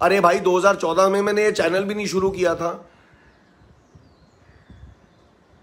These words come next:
तुम कांग्रेस की सरकार में सवाल नहीं पूछते थे, गलत प्रूव करके मुंह पे वीडियो दिखा सकता हूं कि मैं कांग्रेस की सरकार से भी वीडियो बना के मैं सवाल पूछता था।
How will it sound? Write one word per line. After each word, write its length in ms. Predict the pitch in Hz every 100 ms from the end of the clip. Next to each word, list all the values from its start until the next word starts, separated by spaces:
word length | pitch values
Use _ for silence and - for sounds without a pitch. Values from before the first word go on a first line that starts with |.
| -
तुम 320 | - - 262 247
कांग्रेस 420 | 214 214 220 -
की 100 | 220
सरकार 400 | 208 180 185 190
में 100 | 202
सवाल 320 | 196 170 175
नहीं 140 | 185
पूछते 340 | 185 185 180 190
थे, 220 | 220 196
गलत 340 | 131 160 196
प्रूव 420 | 202 - 185 214 208
करके 300 | 202 214 233
मुंह 380 | 180 160 202 220
पे 120 | 220 - 151 139 - 156
वीडियो 300 | 160 185 214
दिखा 220 | 190 185
सकता 280 | 202 214 208
हूं 60 | 190
कि 100 | 190
मैं 160 | 202
कांग्रेस 380 | 196 180 196 202
की 100 | 214
सरकार 520 | 196 185 180 185 208 - -
से 320 | - - 202
भी 260 | 190 165 262
वीडियो 500 | 233 202 196 202 170 - -
बना 360 | 147 170 165 170
के 180 | 208 220
मैं 120 | 202
सवाल 340 | 175 156 170
पूछता 400 | 175 180 - 185
था। 360 | 139 117 -